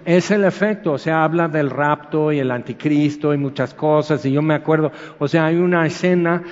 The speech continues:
que están tratando de ayudar, o sea, están escondidos algunos, y una, una amiga ya está amarrada y está a la guillotina. Eso es muy, es los setenta, ¿no? No había efectos es-, especiales ni digital ni nada.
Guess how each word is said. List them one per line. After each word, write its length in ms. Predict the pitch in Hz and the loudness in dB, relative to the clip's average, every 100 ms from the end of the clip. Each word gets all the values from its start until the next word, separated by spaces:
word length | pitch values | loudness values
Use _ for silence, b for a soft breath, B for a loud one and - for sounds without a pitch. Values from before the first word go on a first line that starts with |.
| B - | B -2
que 140 | 165 | 0
están 400 | 156 - 175 190 | 2 0 0 0
tratando 540 | 175 156 - 170 180 | 0 0 0 -2 0
de 120 | 165 156 | 0 0
ayudar, 540 | 151 147 160 156 151 | 0 -2 -4 -6 -6
o 120 | 156 | -6
sea, 180 | 135 170 | -2 0
están 320 | 165 170 180 | 0 0 0
escondidos 720 | 196 185 170 156 160 170 175 165 | 0 -2 -2 2 2 2 0 0
algunos, 500 | 151 156 165 175 175 B B | 0 2 2 0 -2 B B
y 140 | 143 | 2
una, 460 | 160 190 190 185 - | 4 4 2 -2 -6
una 280 | 156 160 175 | -4 -2 0
amiga 460 | 160 175 185 165 175 | 0 2 2 2 0
ya 200 | 156 160 | 0 -2
está 220 | 156 175 | -2 -4
amarrada 640 | 165 151 143 151 156 165 | 0 0 0 0 0 0
y 60 | 160 | -2
está 220 | 139 156 | -2 0
a 40 | 160 | 2
la 140 | 151 | 0
guillotina. 1000 | 139 143 143 - 147 151 113 127 160 131 - - - _ B B B _ | 0 -2 -2 0 0 0 0 -2 -4 -6 -14 -20 -20 _ B B B _
Eso 140 | 196 | -2
es 60 | 156 | 0
muy, 200 | 147 151 | 0 0
es 120 | - | -2
los 320 | 135 143 139 | 0 0 2
setenta, 540 | 151 139 175 156 123 | -2 2 2 2 -2
¿no? 200 | 117 135 147 B B | -4 -4 -6 B B
No 200 | 143 156 | 0 2
había 280 | 156 156 160 | 2 2 0
efectos 500 | 151 160 160 160 - | 0 -2 -2 -4 -4
es-, 160 | 139 - - | -8 -8 -12
especiales 880 | 156 131 - 139 127 139 139 139 123 | -4 -4 -2 -2 0 2 2 0 -2
ni 160 | 127 | -4
digital 560 | 110 120 127 - 127 127 | -2 -4 -4 0 0 2
ni 80 | 123 | -2
nada. 280 | 123 131 | -2 -2